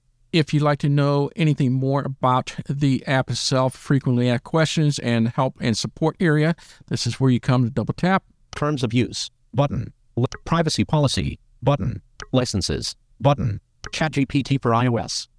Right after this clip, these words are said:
Speaker 2: one point two zero two three dot twenty, five hundred ninety-two.
Speaker 1: So you get the idea what the About section is,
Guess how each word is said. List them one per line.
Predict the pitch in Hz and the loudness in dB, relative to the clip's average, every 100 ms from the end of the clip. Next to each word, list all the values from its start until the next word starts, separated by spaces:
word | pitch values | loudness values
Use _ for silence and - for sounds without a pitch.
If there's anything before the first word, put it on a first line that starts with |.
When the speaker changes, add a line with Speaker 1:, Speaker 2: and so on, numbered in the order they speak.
| _ - | _ -2
Speaker 2:
one | 160 | -2
point | 156 156 127 | 0 0 0
two | - 131 | 0 0
zero | 135 127 | 2 0
two | 113 131 117 | 0 -2 0
three | 131 117 | 2 2
dot | 113 104 | 2 0
twenty, | - 139 104 78 107 _ - | 0 -2 0 -2 -6 _ -2
five | 147 156 | 0 0
hundred | 151 127 120 | -2 -2 0
ninety-two. | 117 113 - 80 90 - _ _ _ | 0 0 -2 -4 -8 -16 _ _ _
Speaker 1:
So | - 208 | 0 2
you | 202 | 2
get | 190 190 | 0 0
the | 196 | 2
idea | 156 160 135 131 120 - | 2 2 2 2 0 -2
what | 131 120 117 - | -4 0 0 0
the | 110 | -2
About | 104 104 95 92 | 0 -2 -2 -2
section | - 90 - 98 | -2 -2 0 0
is, | 87 | 0